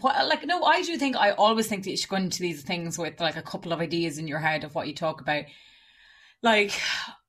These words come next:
also what I find tremendously boring and, like, honestly,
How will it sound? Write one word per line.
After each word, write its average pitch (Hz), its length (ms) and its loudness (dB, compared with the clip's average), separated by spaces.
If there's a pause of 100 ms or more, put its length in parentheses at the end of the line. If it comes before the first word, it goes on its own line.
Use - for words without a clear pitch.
also 254 380 6
what 175 100 0
I 170 80 0
find 160 280 -6
tremendously 165 680 -14
boring 151 420 -6
and, 151 220 -6
like, 147 400 -6 (100)
honestly, 151 760 -6